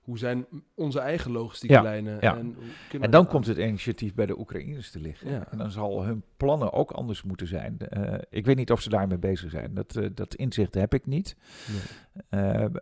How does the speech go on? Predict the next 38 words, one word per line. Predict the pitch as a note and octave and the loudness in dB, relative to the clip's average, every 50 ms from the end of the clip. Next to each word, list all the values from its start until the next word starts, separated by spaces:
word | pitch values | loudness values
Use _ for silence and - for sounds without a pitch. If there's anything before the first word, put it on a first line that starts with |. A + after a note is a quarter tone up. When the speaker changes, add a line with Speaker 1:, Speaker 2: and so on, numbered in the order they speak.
| D#3 E3 | -6 -4
Speaker 2:
maar | A#2 A2+ | -4 -2
de | G#2+ G#2+ | -2 -4
f-, | - - - - - _ | -6 -8 -12 -20 -14 _
ah, | - - - | -8 -8 -6
het | - G#2+ - | -6 -2 2
lijkt | B2+ A#2+ A#2 G2 | 2 2 4 4
wel | A2 G2+ E2 A1+ A1+ - | 2 0 0 0 -4 -4
alsof | - - A2 G2+ A#2 - | -4 -2 -2 0 -2 -2
de | - - | 0 0
Amerikanen | - A2 G#2+ G#2 G2+ G2+ - D3 C#3+ D3 C#3 A#2 G2+ | 0 4 4 4 4 4 4 4 4 4 4 2 2
daar | G2 F#2+ F#2+ G2 F#2+ F#2 F2+ | 2 2 2 2 2 0 0
al | - - G#2 A2 | 0 0 0 0
met | - A2+ A2+ A2 | 0 0 0 2
deze | G#2 B2 B2 A#2 - A2+ | 4 4 4 4 2 -2
stap | - - C3 A2+ G#2+ | -2 -2 -2 0 2
bezig | A2 C3+ C3+ C3 - A#2 G2 | 4 4 4 4 2 -2 -2
zijn | F#2+ G#2 G2 G2 G2+ G2+ | -2 0 0 0 -2 -2
en | G2+ G2+ | -2 0
daarop | G#2+ G#2 - - - | 0 0 0 -2 -4
Speaker 1:
Ja. | - | -6
Speaker 2:
vertrouwen. | - - - - C3+ C#3 - - F2 - | -10 -10 -4 -2 0 0 0 0 -2 -4
Ik | - - A2+ | -4 -2 0
moet | C3 C3+ B2+ | 0 2 2
wel | D3+ D#3 | 2 2
eerlijk | - - D3 - - | 0 -2 -6 -8 -8
zeggen | - C3+ - C3 | -10 -10 -2 0
dat, | C#3 B2+ - - - - - - - - - - - | 0 0 0 -2 -10 -20 -20 -20 -20 -20 -20 -16 -14
het | - A2 | -14 -2
valt | - - B2 A#2 | 2 4 4 6
mij | A2+ G2+ | 4 4
op, | - - D3 - - C3 | 2 2 0 -2 -2 -2
eh, | C3 C3 B2 | -2 -2 0
dit | A#2+ C3+ C3 - | -2 -2 -4 -2
conflict, | - C3 A#2 - - C3 C#3+ C#3 - - - - - - - - _ _ | -4 -6 -6 -4 -2 -2 -4 -4 -6 -12 -20 -20 -20 -20 -20 -20 _ _
dat, | - A2+ A2 A#2 A2 - - - - - | -4 0 2 2 2 2 -2 -8 -10 -6
eh, | - G#2 G#2+ G#2+ G#2+ | -4 -2 0 0 0
Amerika | - - A#2 B2 B2+ B2 - B2 | 0 0 0 0 -2 -2 0 0
over | A2+ B2 - A2 A#2+ - | 0 0 0 -2 -4 -6